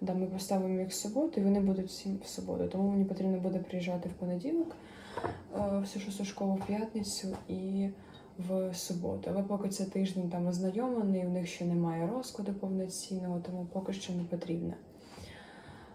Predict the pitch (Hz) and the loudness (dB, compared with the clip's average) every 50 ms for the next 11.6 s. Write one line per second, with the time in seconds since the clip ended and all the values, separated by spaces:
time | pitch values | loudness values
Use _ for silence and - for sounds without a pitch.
0 | - - - - - 196 190 196 196 196 - 202 208 226 226 - - 208 190 - | -20 -20 -6 2 4 4 6 6 4 4 4 4 4 4 4 2 2 0 0 0
1 | - - 196 185 180 175 180 185 175 185 185 185 190 - - 180 175 190 175 180 | 0 0 0 2 2 2 0 2 2 2 2 2 0 0 0 2 2 4 4 6
2 | 196 185 170 175 170 - 175 170 175 175 175 - - 185 175 170 170 170 180 170 | 6 6 4 2 2 2 2 2 2 0 0 -2 -2 0 2 2 2 0 -2 -2
3 | 170 175 175 180 185 190 247 285 302 254 220 208 196 190 185 180 175 - 180 185 | -2 -2 -2 -2 -2 0 0 2 2 4 4 6 6 4 4 2 -2 -4 -4 0
4 | 180 175 170 165 165 170 170 - - 247 277 302 320 330 320 320 - - - - | 2 4 4 4 2 0 -2 -2 -2 -2 0 2 2 2 0 0 -6 -12 -18 -18
5 | - - - - - - - - - - - - - - - - - - - - | -20 -20 -20 -20 -20 -20 -20 -20 -20 -20 -20 -20 -20 -20 -20 -14 -12 -12 -12 -12
6 | - - - - - - - 202 202 196 196 185 190 180 175 175 170 170 - 175 | -16 -20 -20 -20 -20 -2 2 4 6 6 6 4 2 0 0 0 0 0 0 0
7 | 170 175 180 202 240 277 294 302 294 285 - - - - - - - - 196 208 | 0 2 2 0 0 0 0 0 0 -2 -4 -6 -12 -18 -20 -16 -6 0 2 4
8 | 226 214 - - 196 190 185 180 - - - - - 202 196 196 214 226 208 185 | 4 4 4 0 -2 -2 -2 -4 -4 -8 -10 -8 -2 0 2 2 4 4 2 2
9 | 175 175 175 170 - - - - - 196 202 196 196 190 180 180 180 190 202 220 | 2 4 4 2 2 0 -4 -4 0 2 4 6 6 6 4 2 2 2 2 0
10 | 208 - - 196 170 175 170 - 185 180 202 180 - - 185 175 175 175 175 - | 0 -2 -2 -2 -2 -2 -2 -2 -4 -4 -4 -6 -6 -4 -2 -2 0 -2 -2 -4
11 | - - 180 175 175 175 175 175 175 170 175 | -8 -10 -6 -4 -2 0 0 2 2 0 -2